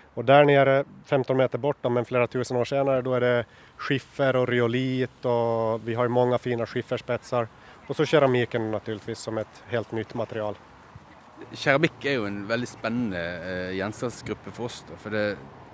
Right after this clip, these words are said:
Speaker 2: det viser jo, altså, keramikk er ikke noe du bare begynner å lage sånn, eh, av deg selv, holdt jeg på å si, da,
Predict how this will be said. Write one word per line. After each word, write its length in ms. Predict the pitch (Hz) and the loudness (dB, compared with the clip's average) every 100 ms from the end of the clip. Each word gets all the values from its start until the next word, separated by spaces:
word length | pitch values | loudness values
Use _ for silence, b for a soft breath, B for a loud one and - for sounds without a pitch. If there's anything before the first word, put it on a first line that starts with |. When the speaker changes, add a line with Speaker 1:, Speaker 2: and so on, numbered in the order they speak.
| - - - | -20 -12 -6
Speaker 2:
det 100 | 110 | -2
viser 460 | 117 117 - 147 110 | -2 -2 0 0 2
jo, 480 | 101 98 98 98 95 | 0 0 -2 -4 -6
altså, 200 | 107 123 90 69 95 - - - - | -6 -6 -8 -14 -18 -20 -20 -20 -18
keramikk 400 | - 127 131 - | -4 0 0 -2
er 80 | 113 | -4
ikke 120 | - | 0
noe 120 | 117 120 | 0 0
du 80 | |
bare 200 | 107 110 117 | 2 2 4
begynner 240 | 113 92 | 2 2
å 60 | 90 | 2
lage 400 | 92 104 98 87 85 | 2 0 -2 -2 -4
sånn, 240 | 90 101 87 | -6 -6 -6
eh, 300 | 87 85 85 - B B 101 B B - - | -6 -8 -10 -14 B B -18 B B -14 -8
av 100 | 95 | -6
deg 80 | 95 | -4
selv, 260 | 113 90 85 | -4 -4 -6
holdt 100 | 78 | -8
jeg 80 | |
på 80 | 80 | -14
å 40 | 92 | -14
si, 80 | 76 | -14
da, 100 | 85 | -12